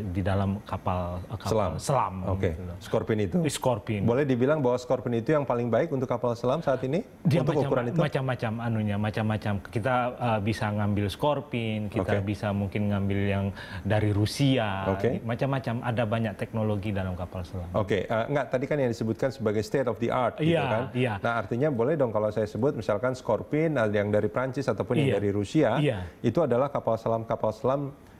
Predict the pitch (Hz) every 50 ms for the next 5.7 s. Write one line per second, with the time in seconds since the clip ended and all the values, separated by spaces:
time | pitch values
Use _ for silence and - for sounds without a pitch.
0 | - - 120 123 123 120 120 113 - 123 - - 123 117 113 110 104 107 117 120
1 | 123 120 - - 139 127 107 92 98 - - 104 98 - 113 113 104 92 87 85
2 | 143 139 131 117 98 87 87 98 98 - 117 117 117 110 120 110 113 113 110 107
3 | - 117 113 113 110 113 117 104 104 107 104 113 170 185 151 135 120 - 120 110
4 | - - 113 104 110 107 110 113 120 - - - - - - - - 117 113 104
5 | - 110 107 - - 117 110 107 107 107 104 104 110